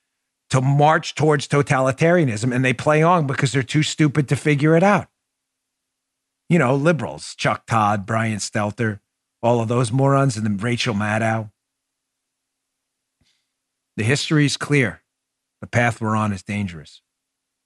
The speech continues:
Here's the second part of Prager's absolutely fantastic piece when he talks about the useful idiot crowd. Basically, universities, the media, and Hollywood. Check this out. The left controls universities.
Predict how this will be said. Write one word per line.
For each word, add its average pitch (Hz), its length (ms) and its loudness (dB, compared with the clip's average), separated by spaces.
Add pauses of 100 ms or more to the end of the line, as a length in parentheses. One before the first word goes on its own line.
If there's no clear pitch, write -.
(1000)
Here's 254 180 2
the 277 80 -4
second 220 360 0
part 120 220 0
of 113 60 -8
Prager's 139 380 0
absolutely 147 540 -2
fantastic 120 680 -6
piece - 340 -6
when 143 80 0
he 151 80 2
talks 165 320 0
about 120 260 -6
the 110 80 -10
useful 107 460 -8
idiot 92 260 -14
crowd. 92 320 -8 (540)
Basically, 226 400 0
universities, 151 720 0
the 135 80 -8
media, 139 380 0
and 113 100 -4
Hollywood. 113 520 -2 (380)
Check - 220 -2
this 190 180 0
out. 78 220 -6 (600)
The 117 60 -2
left 135 240 0
controls 185 400 2
universities. 202 760 2